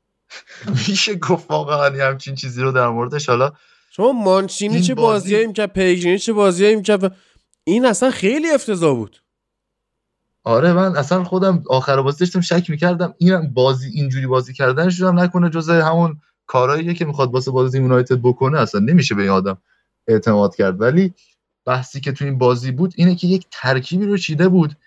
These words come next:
Speaker 1: بسیار ناموزون، یعنی ترکیبش ترکیب بدی بود.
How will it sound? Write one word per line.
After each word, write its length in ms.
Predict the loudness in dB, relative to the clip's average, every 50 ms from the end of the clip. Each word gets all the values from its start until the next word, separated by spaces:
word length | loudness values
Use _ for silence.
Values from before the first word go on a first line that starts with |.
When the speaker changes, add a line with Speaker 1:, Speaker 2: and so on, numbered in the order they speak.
| _ _ _ _ _ _ _ -10 -6 -2
Speaker 1:
بسیار 800 | -2 -2 -2 -2 -8 -12 -8 -4 -2 0 2 2 2 2 0 0
ناموزون، 720 | -2 0 0 0 2 0 0 -2 0 0 0 -2 -2 -6 _
یعنی 320 | -8 -8 -6 -6 -8 -8 -8
ترکیبش 540 | -4 -2 -2 -2 -2 -4 -6 -4 -2 -2 -2
ترکیب 420 | -4 -8 -12 -14 -6 -2 -2 -2 -2 -2
بدی 220 | -4 -2 -2 -2 -2
بود. 200 | -4 -6 -10